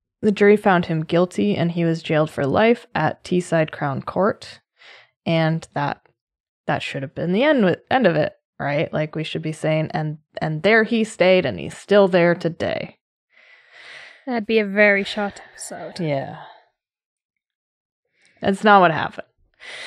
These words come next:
Speaker 1: So, less than two years after he was convicted,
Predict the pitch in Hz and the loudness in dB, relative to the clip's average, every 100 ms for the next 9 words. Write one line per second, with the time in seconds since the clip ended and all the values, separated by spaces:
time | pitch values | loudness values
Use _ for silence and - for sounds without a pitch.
0 | - - - _ - 180 180 170 - - | -16 -16 -20 _ 2 6 8 6 4 4
1 | 190 220 269 233 226 214 226 214 196 196 | 6 6 6 2 2 2 2 2 4 6
2 | 196 196 - 156 156 156 - 156 151 156 | 6 4 2 0 2 0 0 0 2 2
3 | - - - - - - - 170 294 330 | -2 -6 -10 -8 -10 -12 -8 0 0 0
4 | - 262 277 262 | 2 6 6 6